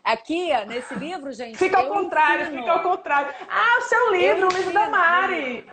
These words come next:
Speaker 1: Eu ensino, gente, os homens, entendeu? Que sexo não é penetração, tá? Ó, o Rafael tá falando aqui. Ô, minha princesinha, pode me responder essa pergunta?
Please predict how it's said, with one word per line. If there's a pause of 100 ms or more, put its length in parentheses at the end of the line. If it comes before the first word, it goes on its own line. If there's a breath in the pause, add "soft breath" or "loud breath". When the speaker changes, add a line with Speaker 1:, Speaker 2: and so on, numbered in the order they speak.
(260)
Speaker 1:
Eu
ensino,
gente,
os
homens,
entendeu?
Que
sexo
não
é
penetração,
tá? (400)
Ó,
o
Rafael
tá
falando
aqui.
Ô,
minha
princesinha,
pode
me
responder
essa
pergunta?